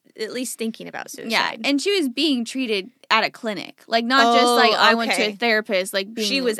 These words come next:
Speaker 1: at a clinic.
Speaker 2: Yeah, not like she was living there, like, residing at, like, a psych-,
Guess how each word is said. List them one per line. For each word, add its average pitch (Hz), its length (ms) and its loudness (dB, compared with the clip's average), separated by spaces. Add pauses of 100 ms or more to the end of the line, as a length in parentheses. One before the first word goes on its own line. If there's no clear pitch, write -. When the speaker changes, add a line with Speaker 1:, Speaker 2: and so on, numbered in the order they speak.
Speaker 1:
at 180 200 2
a 175 80 -8
clinic. - 520 -16
Speaker 2:
Yeah, 190 400 0
not 311 240 2
like 311 160 -4
she 262 140 -6
was 220 120 -4
living 202 520 -4
there, 294 280 0
like, 247 160 -6
residing 202 520 -4
at, 185 100 -10
like, 190 160 -10
a 180 180 -6
psych-, 202 280 -10